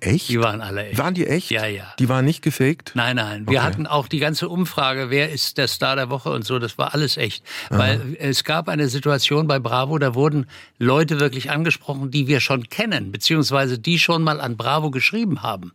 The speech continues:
Speaker 1: Aha.
Speaker 2: Also, wenn man zum Beispiel bei der Hitparade mitmachen mo-, wollte, es gab ja eine eigene Parade, äh, da musste man dann die, äh, eine Postkarte einschicken und
Speaker 1: Okay.
Speaker 2: da kam, konnte man auch was gewinnen. Deswegen haben natürlich alle Leute geschrieben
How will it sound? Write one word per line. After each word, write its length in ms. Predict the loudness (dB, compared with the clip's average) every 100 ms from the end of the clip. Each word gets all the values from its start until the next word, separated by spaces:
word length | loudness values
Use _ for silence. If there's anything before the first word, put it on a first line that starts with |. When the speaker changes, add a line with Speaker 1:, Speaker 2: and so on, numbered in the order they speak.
| -4
Speaker 1:
Aha. 280 | 2 4 4
Speaker 2:
Also, 260 | 4 2 -4 -6
wenn 180 | 0 2
man 140 | 2 2
zum 160 | 2
Beispiel 200 | 2 0
bei 80 | 0
der 100 | 2
Hitparade 800 | 2 0 -2 0 0 0 -2 -2
mitmachen 500 | -4 0 0 0 -2
mo-, 160 | -4 -6 -6
wollte, 320 | 0 2 4 2
es 180 | 2
gab 160 | -2 -2
ja 120 | 0
eine 160 | 0 0
eigene 380 | -2 -2 -2 -2
Parade, 500 | 0 0 0 0 -4 -8 -20 -12 -2
äh, 160 | 0
da 160 | 2 2
musste 340 | 4 2 2
man 220 | 2 2
dann 260 | 2 0 0
die, 380 | 2 4 4 2
äh, 160 | 0
eine 200 | 0 0
Postkarte 540 | 0 0 0 -2 -2 -2
einschicken 600 | -2 -2 -2 -2 -4 -2
und 200 | 2 2
Speaker 1:
Okay. 100 | 4
Speaker 2:
da 160 | 2 2
kam, 320 | -2 -6 -4
konnte 220 | -2 0
man 140 | 2 0
auch 160 | -2
was 160 | -6 -4
gewinnen. 340 | 0 2 4
Deswegen 340 | 2 2 0 0
haben 100 | 0
natürlich 280 | -2 -2 0
alle 140 | 2
Leute 340 | 2 0 -2
geschrieben 500 | -4 0 4 4 4